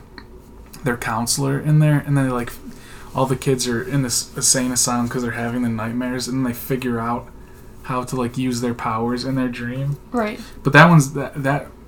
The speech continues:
Speaker 1: the Nightmare Three is responsible for, like, some of the most, like, iconic things when he's like, "Time, it's prime time, bitch," and he, like, smashes her in the T V,
Speaker 2: <laughs>
Speaker 1: and, like,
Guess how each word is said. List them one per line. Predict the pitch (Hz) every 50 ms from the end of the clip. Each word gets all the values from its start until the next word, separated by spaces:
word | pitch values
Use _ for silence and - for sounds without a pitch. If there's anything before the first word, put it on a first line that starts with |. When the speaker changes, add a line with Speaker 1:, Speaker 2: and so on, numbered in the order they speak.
| - 160
Speaker 1:
the | 143 139
Nightmare | 135 135 139 151 156 147
Three | 135 - 131 135 131 127
is | 120 113
responsible | 117 113 - - 120 117 117 113 123 117 120 117
for, | 117 - 127 120
like, | 117 113 110 - - - - - - - - -
some | - - - 135
of | 135 131
the | 127
most, | 123 120 117 110 -
like, | 127 117
iconic | 117 113 113 - - 123 117 117 120 117 -
things | 127 120 120 120
when | 120 127
he's | 123 117 120
like, | 113 110 110 - - - - - - - - - - - - - - - - -
"Time, | - - - 117 113 -
it's | 123 131 131 -
prime | - - - 127 127 123 120 117 117 117 117
time, | - 131 127 139 143 139 123 113 110
bitch," | - 123 123 120 131 135 - -
and | 160 151
he, |
like, | 143 139 135
smashes | - - 151 147 127 123 127 123 - 143 139
her | 143 139 147
in | 147
the | 143
T | 139 - 151 151 151 139
V, | 135 135 135 135 139 135 143 147
Speaker 2:
<laughs> | 160
Speaker 1:
and, | 160 156
like, | 143 139 -